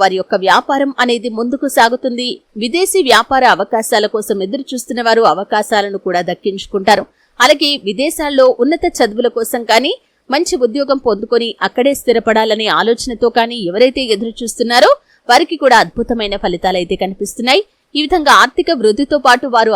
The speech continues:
ఆశించిన ఫలితాలను పొందుకుంటారు. కుటుంబ సభ్యుల మధ్య ఉన్న విభేదాలు పరిష్కారం అవుతాయి. కుటుంబ వాతావరణం కూడా చాలా సంతోషంగా ఉంటుంది.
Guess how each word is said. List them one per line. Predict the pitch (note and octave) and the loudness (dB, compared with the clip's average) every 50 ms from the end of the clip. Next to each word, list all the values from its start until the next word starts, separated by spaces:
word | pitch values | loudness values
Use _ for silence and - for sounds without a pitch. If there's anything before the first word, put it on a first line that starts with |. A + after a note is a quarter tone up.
| E3+ E3 | 2 2
ఆశించిన | A#3+ B3+ - E4 E4 - - D#4+ C#4+ - | 2 -2 -4 -10 -10 -10 -8 -6 -2 -2
ఫలితాలను | B3 F3 G3 - G#3 F3+ F#3 F#3+ F#3+ - G3+ | 0 -2 0 -2 -2 -2 -2 -4 -10 -10 -8
పొందుకుంటారు. | F#3 F#3 - - A#3 A3 G#3+ A#3+ B3 D4+ A#4+ C5 _ _ _ _ _ - | -8 -8 -6 -6 -4 0 2 4 4 4 2 0 _ _ _ _ _ -6
కుటుంబ | D#4 C#4+ G#4 F#4+ F#4+ G4+ G4 - - | -2 0 0 0 2 0 0 0 0
సభ్యుల | A3 F#3 - - C4+ C4+ B3+ B3+ | -2 -2 -2 -4 -2 -2 -2 -4
మధ్య | B3 G#3+ G3 A#3 A3+ | -6 -4 -4 -4 -4
ఉన్న | A3+ A3+ G#3 F3 | -4 -4 -6 -6
విభేదాలు | E3 E3 A3 B3 B3 - B3+ A#3+ A#3+ - A#3+ | -4 0 0 0 0 0 -2 -2 -2 0 -2
పరిష్కారం | G#3 A3 - - - B3 A3+ A3+ A3+ G#3+ | -4 -4 -6 -4 -2 -2 0 -2 -2 -8
అవుతాయి. | G3+ G3+ - A3+ A3 A3+ A#3+ - - - _ _ - C#4+ | -6 -2 0 0 0 0 -4 -12 -20 -20 _ _ -10 -8
కుటుంబ | C#4+ C4+ F#4 F4+ F4+ E4 B3+ G3+ | -4 -2 -2 0 0 2 2 2
వాతావరణం | F#3 A3+ - D4 C#4 C4+ C4 C4 B3+ A#3 B3 | 2 2 0 -2 -4 -4 -6 -8 -8 -4 -2
కూడా | A#3+ A3+ G3+ A3 - - | 0 0 0 0 0 2
చాలా | C#4 B3 C4+ D4 D4 C#4 - A#3+ | 2 4 4 2 0 -2 -2 -2
సంతోషంగా | G3+ G#3 G#3+ A#3+ A3+ - - A#3 A3+ A3+ A3 A3 | -2 0 -2 -4 -4 -4 -6 -8 -6 -6 -8 -6
ఉంటుంది. | G#3+ - A#3+ A3+ B3+ F#4+ | -2 -2 0 2 2 2